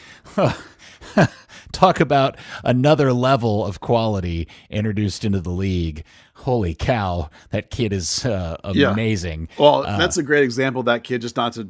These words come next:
Speaker 2: derail for a second, of, like, when you, a guy that gets rejected from one of the truly elite clubs can come in and smash this thing. <laughs> Right? <laughs> You know,
Speaker 1: Yeah.
Speaker 2: we talk about M L S being competitive with, like, the very bottom of leagues or, like, their second tier or whatever. When you see these truly elite team guys jump out,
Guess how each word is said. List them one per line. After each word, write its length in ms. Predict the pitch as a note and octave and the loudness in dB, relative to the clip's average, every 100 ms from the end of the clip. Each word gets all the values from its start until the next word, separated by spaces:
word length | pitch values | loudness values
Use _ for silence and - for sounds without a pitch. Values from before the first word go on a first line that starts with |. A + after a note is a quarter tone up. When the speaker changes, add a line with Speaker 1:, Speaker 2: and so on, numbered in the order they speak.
| - | -14
Speaker 2:
derail 340 | - A#2+ A#2 A2 | -4 0 0 0
for 100 | G#2+ | -6
a 60 | |
second, 380 | - A#2 A2 G#2+ | -6 -4 -4 -6
of, 140 | G#2 G#2+ | -8 -8
like, 240 | A2 A2 | -8 -8
when 260 | - A#2 A#2+ | -6 -6 -6
you, 180 | C3+ C3+ - | -10 -8 -6
a 80 | |
guy 200 | B2 D#3+ | -2 0
that 100 | D#3+ | -2
gets 180 | C3+ B2+ | -4 -6
rejected 500 | B2 G#2+ A#2+ C3+ A#2+ | -6 -4 -4 -2 -4
from 220 | B2+ A2+ | -4 -4
one 100 | A#2 | -4
of 60 | A2+ | -4
the 80 | G#2 | -6
truly 460 | - C#3 C3 B2 | -6 -2 -2 0
elite 340 | A#2 A2+ A#2+ - | -2 -4 -6 -8
clubs 540 | A2+ A2 A#2 G#2 - _ _ _ - | -6 -2 -2 -4 -12 _ _ _ -8
can 160 | C3 A#2 | -4 0
come 200 | B2 A#2 | 2 0
in 100 | A2 | -2
and 120 | G#2 | -6
smash 420 | - A2 G2 - | -6 -4 -6 -8
this 160 | F2+ - | -16 -18
thing. 280 | F2+ E2 - | -18 -20 -20
<laughs> 540 | _ _ _ _ _ | _ _ _ _ _
Right? 400 | B2+ B2+ D#3 D3+ | 0 2 2 -2
<laughs> 40 | - | -6
You 180 | G3+ D3+ | -4 2
know, 100 | B2 | 4
Speaker 1:
Yeah. 340 | F#3 C3+ G#2 B2+ | 4 2 -2 -2
Speaker 2:
we 140 | G#3 | 2
talk 240 | A3+ A#3 | 4 2
about 320 | F#3 D3+ C#3 C#3 | 2 2 2 2
M 140 | C#3+ | -2
L 120 | C3 | 0
S 140 | C3 - | -2 -2
being 220 | B2 A#2 | -4 -4
competitive 480 | G#2+ A#2 A2 B2+ A2 | -4 -4 -2 -4 -4
with, 120 | G#2+ | -8
like, 220 | A2 G#2 | -8 -8
the 80 | A2+ | -6
very 220 | A2+ A2+ | -2 -2
bottom 360 | G#2 G2+ A2 A2 | -2 -6 -6 -8
of 160 | A2 | -8
leagues 380 | A2 A#2 A#2 G#2 | -6 -4 -4 -6
or, 140 | G#2+ F#2+ | -8 -8
like, 240 | G2 G2 | -10 -10
their 100 | G#2+ | -10
second 400 | - B2 A#2 G#2 | -4 -2 -4 -6
tier 240 | - A#2 A2 | -6 -2 -2
or 40 | |
whatever. 420 | A2 A2+ A2+ A#2 | -2 -4 -4 -4
When 160 | A#2+ A#2+ | -2 -2
you 80 | A#2+ | -2
see 240 | - F3+ | -2 0
these 220 | C#3 A#2 | 0 -2
truly 320 | - C#3+ B2 | -4 -4 -2
elite 320 | A2+ A2 A#2+ - | -4 -4 -8 -8
team 240 | B2+ A#2+ | -6 -4
guys 340 | A#2 A#2 G#2+ | -2 -4 -6
jump 320 | - C3 A#2+ A#2 | -8 -6 -6 -4
out, 320 | B2 B2+ | -4 -6